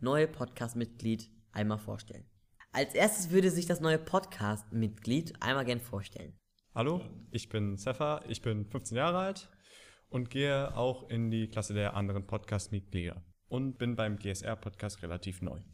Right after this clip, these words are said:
Speaker 1: Ja, lass uns doch einfach mal das wohl größte Thema in den letzten paar Tagen bereden. Warum gibt es unter anderem in Krankenhäusern keinen Mundschutz mehr?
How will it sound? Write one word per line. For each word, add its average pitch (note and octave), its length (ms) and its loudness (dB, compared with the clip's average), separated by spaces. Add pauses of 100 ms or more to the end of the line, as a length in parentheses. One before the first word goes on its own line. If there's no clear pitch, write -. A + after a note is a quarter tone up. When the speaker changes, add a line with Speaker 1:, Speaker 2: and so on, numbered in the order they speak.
(300)
Speaker 1:
Ja, A#2+ 80 2
lass D3 180 4
uns E3+ 100 -4
doch E3 120 -4
einfach D3 240 0
mal C#3+ 120 2
das C3+ 200 0
wohl C#3 100 6
größte D#3+ 400 4
Thema C#3+ 380 2
in C3 100 0
den C3 80 0
letzten C3 300 2
paar B2+ 160 0
Tagen G#2+ 320 2
bereden. - 480 -10 (600)
Warum F3 260 8
gibt F3+ 220 6
es D#3+ 100 -2
unter B2+ 220 0
anderem B2 320 2
in G#2+ 80 2
Krankenhäusern A#2+ 540 -2
keinen G#2+ 240 2
Mundschutz A#2+ 420 0
mehr? C#3+ 140 -2